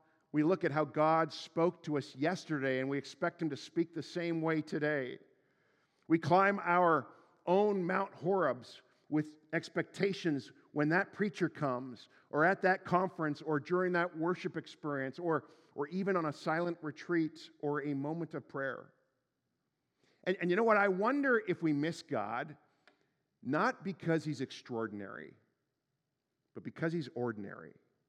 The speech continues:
We're looking for God in the earthquake and the wind and the fire of our lives. What if you could know God not just in the, the worship service or in a special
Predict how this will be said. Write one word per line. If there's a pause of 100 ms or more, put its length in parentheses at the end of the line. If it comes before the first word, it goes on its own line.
(1000)
We're
looking
for
God
in
the
earthquake (120)
and
the
wind
and
the
fire
of
our
lives. (360)
What
if
you
could
know
God
not
just
in
the, (120)
the
worship
service (320)
or
in
a
special